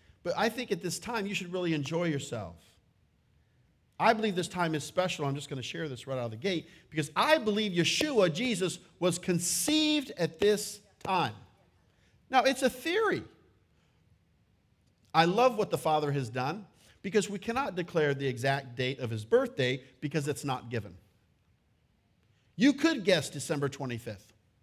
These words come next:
Why not? There's three hundred sixty-five days in the Gregorian calendar. But if we do like a C S I Jerusalem, we could put some clues together and really probably come up with that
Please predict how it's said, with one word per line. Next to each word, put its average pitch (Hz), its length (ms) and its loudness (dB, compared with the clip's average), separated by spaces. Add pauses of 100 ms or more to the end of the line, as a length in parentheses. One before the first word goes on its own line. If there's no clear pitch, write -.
(200)
Why 415 160 0 (180)
not? - 100 -4 (500)
There's 131 160 -2
three 147 180 -4
hundred 135 180 -4
sixty-five 127 500 -6
days 147 220 -4
in 123 60 -10
the 113 60 -10
Gregorian 113 460 -10
calendar. 107 400 -16 (2500)
But 175 100 2
if 175 100 -4
we 185 80 0
do 175 140 2
like 160 220 4
a 143 100 -2
C 160 200 0
S 147 140 -2
I 135 140 4
Jerusalem, 127 580 -4 (2000)
we 160 80 -2
could 156 160 -2
put 160 100 -4
some 131 160 -2
clues 233 300 -4
together 113 460 -6
and 110 140 -8 (680)
really 208 180 2
probably 151 280 0
come 135 180 -4
up 135 140 -4
with 117 140 -8
that 110 260 -6